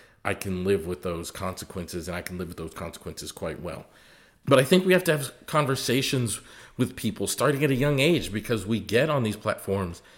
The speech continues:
at a young age. And I think we have to have conversations with people at a young age about the importance of being yourself and taking chances. And that's what vulnerability is all about, right? I've said this multiple times this week as we've covered this topic.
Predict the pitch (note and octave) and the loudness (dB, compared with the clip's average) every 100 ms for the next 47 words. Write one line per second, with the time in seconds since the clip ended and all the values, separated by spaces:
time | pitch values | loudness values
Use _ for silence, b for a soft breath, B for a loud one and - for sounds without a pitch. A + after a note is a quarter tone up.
0 | B B B A2+ G#2 G#2 F#2+ F#2 F2 F#2+ | B B B 0 2 0 0 -2 -2 -2
1 | G2+ G2 A#2+ A#2 A2+ A2+ G#2 - G#2+ G2+ | -4 -2 -4 -2 0 -2 -4 -4 -2 -2
2 | F#2+ - B B A#2+ A2+ B2 A#2 A2 A#2 | -4 -10 B B -2 -2 -2 -4 -2 -2
3 | A#2 A#2 G#2 - G2 G2+ G2+ G2+ F#2+ G#2+ | -2 -4 -6 -6 -6 -2 0 0 0 -2
4 | G#2 B2+ F#2+ F#2 F2+ - B B - A2 | 0 -2 -2 -2 -2 -4 B B -2 0
5 | G#2+ F#2 - B2+ D3 C3 - A#2 E2+ E2+ | 0 -2 -2 -2 -2 -6 -4 -4 -6 -4
6 | A2 A#2+ A#2+ A#2 G#2 G2+ - A2 F#2 F2 | 0 2 2 2 -2 -4 -2 0 -2 -4
7 | - B B B A2 G2+ - - B2 A#2+ | -14 B B B -6 -6 -6 -2 -2 0
8 | B2+ A2+ - A#2+ A2+ - G2 F2+ - B | -2 -2 -2 -2 -4 -4 -4 -4 -8 B
9 | B B B2+ E3 G3 A3+ A2+ D#3+ E3+ D3 | B B 0 4 6 4 4 4 6 6
10 | D#3+ D#3 C#3 C3+ B2 C#3 C#3 E3+ - - | 6 6 4 4 4 4 4 4 2 -6
11 | B B - B2+ C3 - C#3+ B2+ A#2+ A#2+ | B B 0 2 2 2 2 2 4 4
12 | D#3+ E3 D#3 - D3+ D3 C3 A#2+ A#2 A#2 | 4 2 -2 0 0 2 0 2 0 0
13 | G#2 A2+ - G#2 A2+ G2+ - D#3 - - | 0 -2 0 -2 0 -2 -2 -4 -4 -8